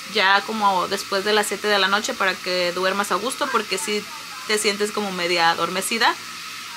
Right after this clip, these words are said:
Eh, y al otro día, pues, despiertas con mucha energía. La verdad que me encantan estos <laughs> medicamentos, aunque están cariñosos, pero he visto mucho la mejoría. Yo era mi,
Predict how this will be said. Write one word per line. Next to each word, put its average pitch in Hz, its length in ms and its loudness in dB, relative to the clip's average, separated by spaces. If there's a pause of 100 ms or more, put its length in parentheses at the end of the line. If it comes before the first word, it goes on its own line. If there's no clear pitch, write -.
(140)
Eh, 190 500 4
y 190 60 2
al 180 100 2
otro 208 260 4
día, 214 220 6
pues, 185 260 -4
despiertas 185 520 -4
con 180 200 -8
mucha 190 220 -4
energía. 220 1300 2 (500)
La 233 60 2
verdad 262 220 6
que 392 100 4
me 359 100 4
encantan 247 640 0
estos 262 240 -2
<laughs> - 20 -4
medicamentos, 226 800 4
aunque 202 500 4
están 233 360 0
cariñosos, 262 800 2
pero 208 400 6
he 208 80 4
visto 240 300 0
mucho 226 520 -2
la 214 120 2
mejoría. 254 720 4
Yo 233 140 2
era 233 160 4
mi, 220 340 -2